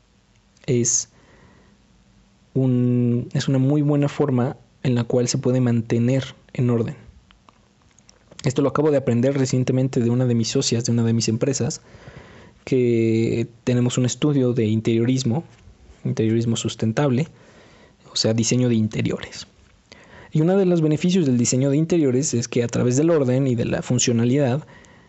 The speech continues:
los espacios se mantienen más veces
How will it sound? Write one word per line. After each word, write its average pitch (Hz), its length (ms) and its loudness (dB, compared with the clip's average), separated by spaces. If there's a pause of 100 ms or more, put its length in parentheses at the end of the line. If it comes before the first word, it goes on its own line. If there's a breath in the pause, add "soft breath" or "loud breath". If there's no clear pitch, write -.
(100)
los - 200 -2
espacios - 380 -2
se 151 100 -2
mantienen 120 580 0
más 151 340 0
veces 123 500 -2